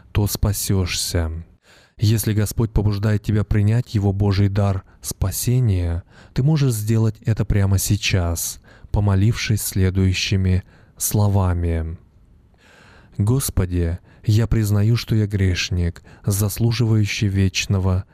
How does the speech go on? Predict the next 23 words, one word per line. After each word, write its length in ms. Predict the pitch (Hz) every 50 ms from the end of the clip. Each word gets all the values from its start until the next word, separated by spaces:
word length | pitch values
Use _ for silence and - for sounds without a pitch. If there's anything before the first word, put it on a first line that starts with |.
| _ - _ -
наказания, 1040 | 107 104 104 - - 110 104 95 98 104 98 92 90 87 90 87 85 85 82 82 82 - _ - - - -
но 140 | - 117 120
я 160 | 117 110 110
верю, 400 | 101 101 113 123 127 110 101 92
что 280 | 92 - - - 123 117
Иисус 380 | 110 104 - - 147 135 -
Христос, 840 | - - 107 101 95 92 - - - - 101 92 92 87 - - - - - - - -
Сын 400 | - - - 143 135 139 131 107
Божий, 540 | 98 98 92 92 90 87 92 90 90 92 - - - - - _ -
умер 300 | 143 135 131 127 120 110
за 160 | 104 113 107
грехи 380 | 110 110 113 101 - - 123 120
мои 340 | 117 113 113 110 110 117 - -
и 80 | - 110
воскрес 640 | 107 110 107 - - - - 104 104 104 - - - -
из 240 | - - 107 98 104
мертвых, 840 | 104 104 101 95 90 - - - 90 87 87 85 82 82 - - - - - - - - - -
для 240 | - 104 107 107 101
того, 280 | - - 98 101 113 113
чтобы 340 | - - - 110 107 110
я 200 | 104 98 98 98
мог 400 | 98 98 98 95 95 - - - - - - _ -
жить. 680 | - 95 92 92 98 98 90 87 - - - - -